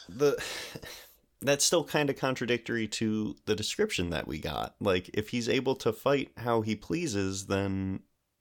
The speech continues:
why are things backfiring? Like, why aren't things going his way? Something about this is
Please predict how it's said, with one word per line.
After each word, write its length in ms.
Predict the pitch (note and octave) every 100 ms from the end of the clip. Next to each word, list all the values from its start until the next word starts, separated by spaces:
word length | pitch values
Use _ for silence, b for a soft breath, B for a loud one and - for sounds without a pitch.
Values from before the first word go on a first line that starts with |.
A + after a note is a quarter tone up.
| -
why 760 | F#2 F#2+ G2+ F#2+ F#2 F#2 F#2 F#2
are 340 | - E2+ E2+ F2+
things 560 | F2 E2+ F2 G2+ G2 - _
backfiring? 760 | - C#3+ - - - - - G#2+
Like, 200 | - F2
why 180 | - F#2
aren't 360 | - F#2 F#2 -
things 280 | E2 D#2+ -
going 320 | E2+ E2+ E2+
his 220 | F#2 F2
way? 360 | D#2+ F2 - - B B B B B B -
Something 320 | C3+ C#3+ B2
about 300 | G#2 F#2+ E2+
this 200 | E2+ -
is 340 | D2+ - -